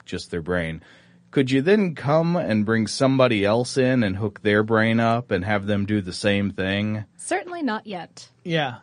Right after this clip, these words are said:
Speaker 3: Uh, it's,
Speaker 1: Or,
Speaker 3: there's not
Speaker 1: or,
Speaker 3: a
Speaker 1: I mean, you'd have to retrain them,
Speaker 3: Yeah,
Speaker 1: basically, right?
Speaker 3: yeah, you'd have to retrain both
Speaker 2: Both
Speaker 3: the
Speaker 2: the
Speaker 3: person and the
Speaker 2: computer.
Speaker 3: computer. Yeah,
Speaker 2: Right.
Speaker 3: exactly.
Speaker 2: Mm-hmm.
Speaker 3: Yeah, it's, it's,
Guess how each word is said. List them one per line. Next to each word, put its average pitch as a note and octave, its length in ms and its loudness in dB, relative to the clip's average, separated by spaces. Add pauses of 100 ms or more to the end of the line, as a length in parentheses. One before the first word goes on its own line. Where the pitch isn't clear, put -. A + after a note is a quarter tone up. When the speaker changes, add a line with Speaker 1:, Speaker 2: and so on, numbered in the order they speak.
Speaker 3:
Uh, F3 260 4
it's, G3 300 -2
Speaker 1:
Or, - 40 0
Speaker 3:
there's B2+ 120 6
not - 160 6
Speaker 1:
or, D3 80 10
Speaker 3:
a C#3 80 8
Speaker 1:
I B2 160 4
mean, B2 240 4
you'd G#2+ 200 0
have A2+ 200 -4
to - 80 -6
retrain G#2 600 0
them, C#2+ 260 -10
Speaker 3:
Yeah, G3 220 6
Speaker 1:
basically, C3+ 160 -6
right? F#3 140 2
Speaker 3:
yeah, E3 100 6
you'd D#3+ 160 2
have F#3+ 100 4
to F3 80 -4
retrain E3 460 0
both C#3+ 160 -2
Speaker 2:
Both A#3+ 100 2
Speaker 3:
the A#3 60 0
Speaker 2:
the - 0 -
Speaker 3:
person D#3+ 380 0
and - 80 -4
the - 40 -2
Speaker 2:
computer. - 200 -4
Speaker 3:
computer. D#3 340 -8
Yeah, E3 140 0
Speaker 2:
Right. E3+ 80 -2
Speaker 3:
exactly. E3+ 440 -6
Speaker 2:
Mm-hmm. B2 80 -6
Speaker 3:
Yeah, E3 220 0
it's, E3 220 -4
it's, - 320 -2